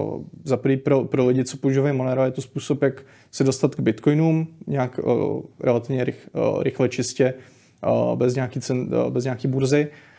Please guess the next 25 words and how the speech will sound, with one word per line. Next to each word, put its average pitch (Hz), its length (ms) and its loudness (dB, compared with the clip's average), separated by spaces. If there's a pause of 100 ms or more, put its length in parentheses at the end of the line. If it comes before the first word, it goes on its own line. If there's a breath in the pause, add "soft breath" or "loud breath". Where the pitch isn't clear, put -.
(240 loud breath)
Eh, 123 560 2 (220)
a 123 340 4 (300)
pro 139 180 4
lidi, 139 200 4
co 151 140 0
používají 143 400 2
Bitcoin 143 580 0 (360 soft breath)
a 127 380 2
třeba 139 240 2
ho 147 80 4
mixujou, 156 580 2 (400 soft breath)
eh, - 40 -2 (360)
tak 117 120 2 (160)
když 135 240 -6
mají 135 140 0
nějaký 135 300 0
zbytek, 127 420 0
který 131 320 2
buď 131 260 -2
je 123 300 2
tak 127 180 0
malý, 131 220 2
že 139 100 -2
nejde 135 200 2
mixovat, 135 720 0